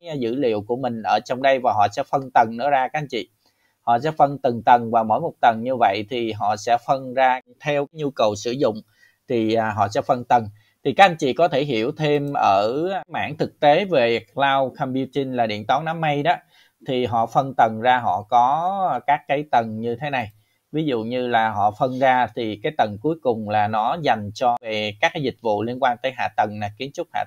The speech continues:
tầng, ví dụ như là back end của cái website, vân vân. Rồi cái tầng thứ hai đó thì họ sẽ tạo các dữ liệu này ru-, ra để trong, à, các cái platform. Rồi cái thứ ba là họ tạo ra các cái software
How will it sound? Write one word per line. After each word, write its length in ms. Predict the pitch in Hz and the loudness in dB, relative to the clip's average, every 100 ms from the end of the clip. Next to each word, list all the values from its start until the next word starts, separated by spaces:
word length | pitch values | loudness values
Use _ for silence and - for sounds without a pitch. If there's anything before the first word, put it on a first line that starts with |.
| - | -2
tầng, 260 | 110 107 104 _ _ _ - | -2 -6 -14 _ _ _ -6
ví 120 | 147 | 0
dụ 160 | 127 | 0
như 200 | 107 120 | 0 -2
là 140 | 120 107 - | 2 4 4
back 180 | 160 - - | 0 -4 -4
end 360 | 127 135 131 | -2 -2 -4
của 200 | 120 98 | -6 -6
cái 160 | - 127 | -4 -4
website, 600 | 147 156 - 139 131 131 | -4 -6 -4 0 0 0
vân 160 | 127 123 | -2 2
vân. 160 | 139 120 _ _ _ | 2 0 _ _ _
Rồi 220 | - 123 117 | -2 -2 -2
cái 60 | _ | _
tầng 220 | 139 110 | -2 0
thứ 140 | 139 160 | -2 -2
hai 340 | 143 139 135 | 0 0 2
đó 160 | 135 156 | 2 0
thì 200 | 147 110 | 0 -4
họ 240 | 104 107 104 | -4 -2 -2
sẽ 380 | - 95 107 156 - | -2 -2 0 -2 4
tạo 240 | 113 92 110 | 4 6 2
các 160 | 151 | -2
dữ 80 | 139 139 | -4 -4
liệu 240 | 113 104 | -2 -2
này 120 | 113 | -2
ru-, 340 | 107 110 113 113 | -4 -4 -8 0
ra 280 | 131 127 | 4 4
để 280 | 127 95 92 131 | 2 -2 -4 -2
trong, 420 | 123 120 123 120 | -4 -4 -8 -8
à, 340 | 120 113 117 113 | -6 -4 -4 -2
các 180 | 127 147 - - | 0 0 -2 -20
cái 80 | 147 | -2
platform. 520 | 135 147 _ 139 139 135 _ _ _ _ _ | 0 0 _ 0 0 -2 _ _ _ _ _
Rồi 240 | 120 113 110 | 0 2 2
cái 100 | 147 | 0
thứ 200 | 156 156 | 0 0
ba 280 | 156 131 127 | 2 4 4
là 340 | 123 110 107 | 4 4 4
họ 240 | 104 104 107 104 - | 2 0 -2 -4 -2
tạo 280 | 92 98 | 0 0
ra 120 | 113 117 | 0 0
các 100 | 135 147 | -2 -6
cái 60 | |
software 520 | 143 156 156 135 131 | -8 -8 -2 2 2